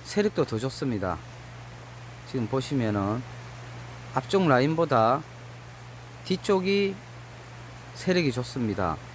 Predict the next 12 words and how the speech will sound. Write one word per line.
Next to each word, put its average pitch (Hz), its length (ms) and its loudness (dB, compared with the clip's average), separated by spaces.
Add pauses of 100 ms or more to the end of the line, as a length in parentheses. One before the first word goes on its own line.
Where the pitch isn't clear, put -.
(640)
아, 131 400 6
이걸 143 640 8
왜 202 300 8
이렇게 170 720 2 (520)
보편적으로 220 600 6
다른 151 300 2
집들은 202 380 4
보면은 117 720 2 (680)
이 147 280 2
키우실 196 420 4
때 165 100 6
보면은 151 600 6